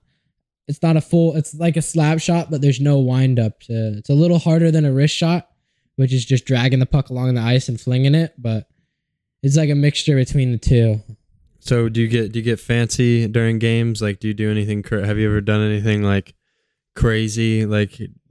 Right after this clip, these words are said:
Speaker 2: during a game or anything like that? Like a super cool trick or whatever with the
Speaker 1: Um,
Speaker 2: puck?
Speaker 1: not really. I try to keep it simple most of the times. I, I have done it behind the back once, but,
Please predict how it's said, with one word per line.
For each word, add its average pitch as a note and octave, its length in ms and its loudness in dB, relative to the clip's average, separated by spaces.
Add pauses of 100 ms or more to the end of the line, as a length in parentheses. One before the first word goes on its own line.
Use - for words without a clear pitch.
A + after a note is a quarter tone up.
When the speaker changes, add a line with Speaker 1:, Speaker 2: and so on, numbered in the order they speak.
(160)
Speaker 2:
during A2 260 0
a G#2+ 80 -2
game G#2+ 360 -2
or G#2+ 60 0
anything A2 320 0
like G#2+ 180 0
that? G#2+ 180 0
Like G2+ 180 -4
a G2 140 -10
super G#2 420 -6
cool G2+ 280 -6
trick - 420 -6
or G2 100 -6
whatever G2 360 -2
with D3 100 0
the F3+ 120 0
Speaker 1:
Um, G3 100 2
Speaker 2:
puck? - 280 -2 (200)
Speaker 1:
not F3+ 240 -2
really. G3 220 4
I E3+ 60 4
try G3 180 -2
to G3+ 60 -2
keep F3+ 180 0
it F3+ 80 2
simple F3 460 2
most E3+ 260 2
of E3 100 -2
the D#3+ 80 -2
times. E3+ 520 0
I, B2 140 -2
I A#2+ 200 -2
have D3 280 2
done D3 160 2
it C#3 80 -2
behind C#3 340 -8
the C3 40 -12
back C3 380 -8
once, C#3 520 -4 (640)
but, A#2 360 -6